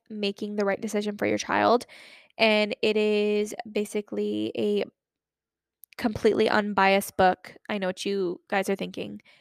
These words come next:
It's unbiased to the left and the right, okay? Um, just all about the different vaccines that most doctors recommend for children and,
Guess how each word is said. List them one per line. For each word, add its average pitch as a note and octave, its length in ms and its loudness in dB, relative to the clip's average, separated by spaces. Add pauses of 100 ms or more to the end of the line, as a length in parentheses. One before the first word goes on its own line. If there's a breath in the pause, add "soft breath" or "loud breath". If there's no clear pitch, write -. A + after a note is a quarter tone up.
(140 soft breath)
It's - 120 -6
unbiased G3+ 720 2
to G3+ 420 0
the G#3 140 -4
left G3 300 -4
and G3+ 160 -4
the G3+ 60 0
right, F#3+ 400 -4
okay? G#3 300 -4 (500 loud breath)
Um, G3+ 600 0 (280)
just A3 380 4
all G#3 220 2
about G#3 280 4
the G#3+ 60 -2
different G3+ 320 -4
vaccines G3+ 840 -6 (500 soft breath)
that G3 600 -2
most G3+ 340 0
doctors G3+ 320 0
recommend G3 340 -4
for - 80 -4
children A3 600 4
and, G3 640 -6